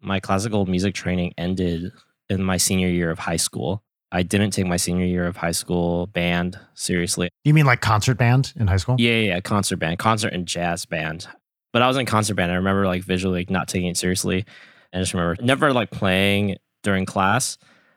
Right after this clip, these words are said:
Speaker 1: but just, like, shredding during the concert, though.
Speaker 2: <laughs> What, what did you play? What did you play in concert band?
Speaker 1: I played alto sax, alto sax and jazz,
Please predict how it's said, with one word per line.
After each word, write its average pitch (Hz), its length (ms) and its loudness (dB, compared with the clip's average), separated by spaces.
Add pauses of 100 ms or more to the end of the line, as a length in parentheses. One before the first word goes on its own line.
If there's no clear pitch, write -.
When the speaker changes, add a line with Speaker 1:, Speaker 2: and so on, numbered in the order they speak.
(160)
Speaker 1:
but 87 580 0 (500)
just, - 180 -4
like, 92 140 -4
shredding 90 680 -2
during 85 320 -4
the - 80 -8
concert, - 520 -12
though. 76 260 -16 (140)
Speaker 2:
<laughs> - 260 2 (280)
What, 254 300 6
what 247 160 6
did 220 160 4
you 226 140 4
play? 202 200 4
What 175 120 4
did 190 160 4
you 208 60 4
play 180 200 4
in 190 100 4
concert 131 280 2
band? 254 260 -2 (180)
Speaker 1:
I 117 120 2
played 123 220 2
alto 101 280 2
sax, 71 360 -4
alto 107 340 2
sax 95 320 0
and 87 100 -6
jazz, 82 580 -2